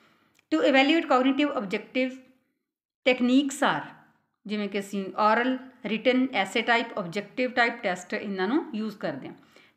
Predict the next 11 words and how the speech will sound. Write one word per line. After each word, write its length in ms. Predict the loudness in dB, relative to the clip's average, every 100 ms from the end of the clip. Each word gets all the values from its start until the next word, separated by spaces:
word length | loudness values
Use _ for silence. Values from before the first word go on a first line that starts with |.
| _
To 60 | 0 0 2 2
evaluate 560 | 2 2 0 0 -4
ਅਫ-, 400 | -6 -6 -20 _ _ _ _ _ -2
affective 500 | 2 2 0 0 -2
objectives, 920 | -2 -4 -6 -2 -2 -2 -6 -8 -10 -20 _ _ _ _ _ _ _ _ _ -20 _ 0
techniques 720 | 2 2 4 4 2 -6 0
like 600 | 2 2 -2 -10 -8 -2
interest 500 | -2 0 0 0 -4 -2
inventory, 500 | -2 -2 -4 -8 -10 -16 _ _ _ _ -2 -2
attitude 320 | -4 -6 -6
scales, 720 | -6 -6 -4 -6 -10 -18